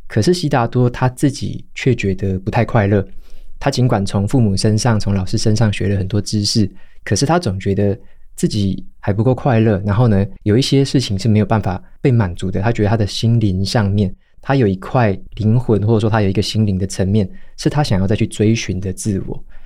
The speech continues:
所以呢，他后来就决定说，他要放下身为贵族的一切，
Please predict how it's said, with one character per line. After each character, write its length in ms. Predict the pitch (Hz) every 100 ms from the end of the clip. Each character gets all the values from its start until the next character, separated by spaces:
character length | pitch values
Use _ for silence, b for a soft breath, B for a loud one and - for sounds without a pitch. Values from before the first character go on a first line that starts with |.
| b b
所 140 | -
以 60 | 170
呢， 140 | 113
他 120 | 110 123
后 200 | 143 123
来 200 | 98 95
就 360 | 123 113 104
决 280 | 98 - 98
定 220 | 95 107
说， 380 | 98 110 101 107
他 140 | - 113
要 160 | 117
放 240 | 101 120 101
下 380 | - 104 95 -
身 160 | - 107
为 120 | 95
贵 160 | 117
族 120 | 101 95
的 120 | 98
一 80 | 95
切， 260 | - 95